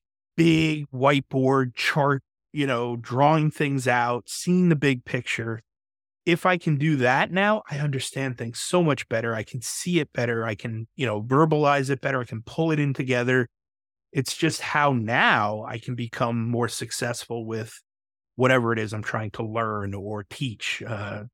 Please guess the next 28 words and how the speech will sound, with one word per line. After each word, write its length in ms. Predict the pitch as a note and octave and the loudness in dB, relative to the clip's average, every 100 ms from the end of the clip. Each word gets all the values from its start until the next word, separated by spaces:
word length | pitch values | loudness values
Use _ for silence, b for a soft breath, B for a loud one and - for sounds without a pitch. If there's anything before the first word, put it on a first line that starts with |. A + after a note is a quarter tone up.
| _ | _
I 120 | - A2+ | -10 -6
think 240 | C3 A#2+ | -6 -6
it's 140 | A#2 | -8
helped 260 | - C3 - | -4 -4 -4
a 40 | |
little 240 | G#2+ C#3 A3 | -2 2 4
bit 160 | C3 | 2
with 140 | G#2 - | -2 -6
my 140 | G#2+ | -8
teaching, 360 | - A#2 - B2 | -10 -12 -8 -6
'cause 200 | B2+ A#2+ | -4 0
I've 220 | C#3 D#3 | 0 0
had 120 | C#3 | -2
to 80 | A#2+ | -4
come 180 | - A#2+ | -4 -2
up 160 | A#2 | -2
with 180 | A#2+ A2+ _ _ _ _ - | -6 -8 _ _ _ _ -8
three 240 | C#3+ D#3+ | 2 4
to 80 | C#3 | 4
five 360 | - C#3 B2 A2+ | 4 4 4 2
different 300 | B2+ A#2 A2 | -2 -2 0
ways 500 | D#3 E3 A2 A2+ - | 2 2 0 -4 -6
to, 220 | B2+ A2+ - | -6 -6 -8
to 140 | A#2+ | -8
learn 560 | A2 A2 C3+ D3 C#3 C3 | -6 -2 2 4 4 4
the 100 | A#2+ | 0
same 460 | - D3+ C3+ A#2 | -2 -4 -4 -6
thing. 540 | A2+ - A3 A#2 G#2 | -6 0 2 2 -4